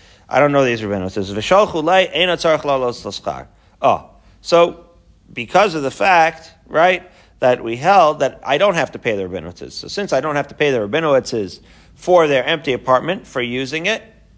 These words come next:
without their knowledge, because zen nene, I am certainly getting a beautiful benefit. It's a beautiful apartment right by the kotel. V'zeh lo chaser, and Rabinowitzes don't know the difference. So we say, "Because of the fact that I don't have to pay for that, that's the same thing as Andrew not having to pay,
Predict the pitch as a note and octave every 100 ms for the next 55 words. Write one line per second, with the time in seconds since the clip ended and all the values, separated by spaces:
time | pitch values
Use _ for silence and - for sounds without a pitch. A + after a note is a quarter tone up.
0 | _ - B2+ B2+ D3 C3 A2+ G2+ G#2+ F#3
1 | G#3+ - - _ _ A#2+ A#2 C#3+ G#2+ C3+
2 | D3+ C#3+ E3 D3 B2+ F#2+ - _ - B2+
3 | A#2+ G#2 - E3 B2+ A#2 G#2+ F#2+ C3 A#2
4 | F2 A2+ C#3+ C#3 G2 F#2 C#3+ A#2+ F#2+ C#3
5 | C3+ G#2 A#2+ B2+ A2+ F2+ D#2 - G2 B2+
6 | E3+ B3 - - _ _ _ _ _ -
7 | G2 B2+ A#3+ - - C4+ D#3 A2 C3 D4+
8 | - D3 E3 F#3 F#3+ G3 C4+ - F#2+ -
9 | - _ _ _ _ - C#3 C#3+ F3+ C#3
10 | - A#3 G#3 D3 F#3+ F3+ D3 E3 E3+ G3+
11 | G3 A#3 - - A3+ - - - E3 -
12 | A#3 G#3 C#4+ A#3+ F3+ E3 G#3 G#3 E3+ E3+
13 | F3 F3 E3+ - A#3 A#3 F3 F3